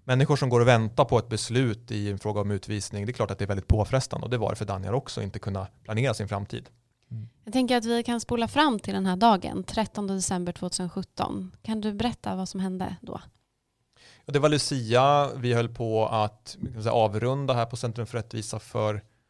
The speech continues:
Speaker 1: för julen, och vi skulle gå och käka julbord, och sen så dimper det här avgörandet ner. Och då får,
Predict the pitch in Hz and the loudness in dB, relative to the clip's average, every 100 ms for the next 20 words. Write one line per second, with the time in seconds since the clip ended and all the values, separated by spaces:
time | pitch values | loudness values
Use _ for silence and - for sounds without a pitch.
0 | _ _ _ 120 110 117 135 139 135 135 | _ _ _ -4 -2 -2 0 2 2 2
1 | 120 107 - 107 104 104 - - 113 - | -2 -4 -6 -4 -2 -4 -8 -10 -12 -6
2 | 110 104 - 117 107 98 98 113 123 131 | -4 -4 -6 -6 -6 -6 -4 -2 0 0
3 | 117 - _ _ _ - 123 - 110 101 | -4 -8 _ _ _ -2 -2 0 -2 -4
4 | - 107 107 101 98 107 101 98 101 101 | -6 -4 -4 -6 -8 -6 -4 -2 -2 -2
5 | 101 98 98 98 110 113 110 135 _ _ | -2 -4 -6 -8 -8 -6 -8 -14 _ _
6 | _ _ _ 123 120 117 | _ _ _ -12 -4 -4